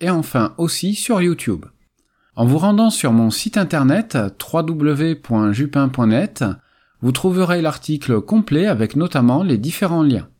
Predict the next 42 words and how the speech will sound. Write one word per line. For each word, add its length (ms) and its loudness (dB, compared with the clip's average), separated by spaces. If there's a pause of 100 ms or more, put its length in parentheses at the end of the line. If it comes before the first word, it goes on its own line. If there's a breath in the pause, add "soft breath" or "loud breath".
(680)
Quelle 180 0
que 140 0
soit 260 0
la 120 2
plateforme, 680 0
pour 220 0
ne 80 6
pas 180 0
rater 380 0
le 140 0
prochain 380 -2
épisode, 760 0
n'oubliez 640 2
pas 260 0
de 280 -2
vous 240 -2
abonner. 500 0 (1200)
Je 120 2
vous 160 0
donne 240 2
rendez-vous 500 0
dans 140 0
le 120 4
courant 280 0
du 140 0
mois, 280 4
le 160 2
temps 200 0
de 120 4
préparer 520 0
un 140 4
épisode 540 0
dédié 460 2
aux 140 -2
principaux 680 -2
événements 640 0
astronomiques 880 0
de 80 2
l'année 260 0
deux 160 0
mille 220 4
vingt-trois, 560 0